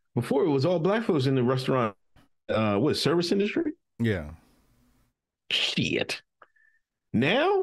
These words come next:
Speaker 1: twenty twenty-three? Niggas ain't got no job. They out here fucking, I don't know what they doing on TikTok, fucking in the streets.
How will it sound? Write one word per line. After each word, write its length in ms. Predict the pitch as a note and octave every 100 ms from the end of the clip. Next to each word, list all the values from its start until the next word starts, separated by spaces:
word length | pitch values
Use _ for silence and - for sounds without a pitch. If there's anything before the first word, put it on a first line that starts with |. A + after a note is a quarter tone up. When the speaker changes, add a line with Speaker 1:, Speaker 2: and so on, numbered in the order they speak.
| F#4+
Speaker 1:
twenty 220 | A#3 B3+
twenty-three? 680 | A#3+ B3 A#3 D#4 G4+ A#4+ A#4 _ _ _ _ _ _ _ _ _ _ _ _ _ _ _ _ _ _ _ -
Niggas 320 | D3+ A2+ F#2+
ain't 100 | F#2
got 140 | F2 D#2
no 80 | D#2
job. 300 | F2+ E2+ F#2
They 100 | C3+
out 160 | A2+
here 140 | G#2 F#2
fucking, 520 | F#2+ F2+ E2+ D2 E2 - _ _ _ _ _ _ _ _ _ _ _ - _
I 40 | -
don't 100 | C3
know 40 |
what 120 | C#3+
they 100 | G#2
doing 240 | E2 D#2+ D#2
on 180 | D#2+
TikTok, 540 | - C3 - A#2+ A2 - _ _ _ _
fucking 520 | - A#2 F2+ F2 F2 - -
in 100 | G2
the 60 | F2+
streets. 600 | - G#2 A2+ F#2 -